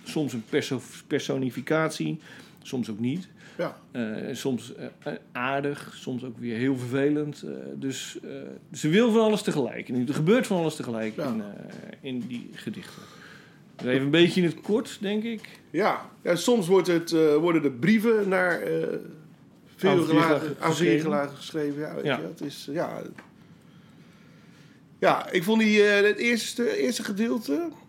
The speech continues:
Speaker 1: Ja.
Speaker 2: was ik niet bij ze kapot van zelf.
Speaker 1: Nee.
Speaker 2: Ik
Speaker 1: Ja,
Speaker 2: ha-,
Speaker 1: want
Speaker 2: ja, het
Speaker 1: de
Speaker 2: is, het
Speaker 1: bundel
Speaker 2: is
Speaker 1: is verdeeld in drie hoofdstukken.
Speaker 2: Kijk, ja, ik zal je vertellen, weet je wat het is?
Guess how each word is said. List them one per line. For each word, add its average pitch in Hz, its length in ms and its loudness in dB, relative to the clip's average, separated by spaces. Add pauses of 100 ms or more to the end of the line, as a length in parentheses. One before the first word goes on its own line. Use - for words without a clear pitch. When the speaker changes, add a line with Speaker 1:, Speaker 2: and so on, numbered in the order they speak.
(260)
Speaker 1:
Ja. 127 320 -2
Speaker 2:
was 196 180 0
ik 202 80 -6
niet 233 240 -2
bij 220 180 2
ze 196 160 -4
kapot 170 380 -4
van 113 260 -2
zelf. 104 380 -4 (320)
Speaker 1:
Nee. 131 300 0 (1500)
Speaker 2:
Ik 156 120 2
Speaker 1:
Ja, 156 60 8
Speaker 2:
ha-, 160 60 6
Speaker 1:
want 165 120 4
Speaker 2:
ja, 185 260 6
het 151 100 6
Speaker 1:
de 160 60 6
Speaker 2:
is, 160 60 6
het 160 100 4
Speaker 1:
bundel 208 180 8
Speaker 2:
is 190 60 8
Speaker 1:
is 175 140 4
verdeeld 185 380 4
in 156 160 0
drie 175 340 2
hoofdstukken. 180 360 6
Speaker 2:
Kijk, 175 140 4
ja, 240 60 2
ik 185 100 4
zal 247 140 2
je 254 80 0
vertellen, 269 540 2
weet 226 100 4
je 220 60 -2
wat 240 100 2
het 247 120 -6
is? 294 260 -4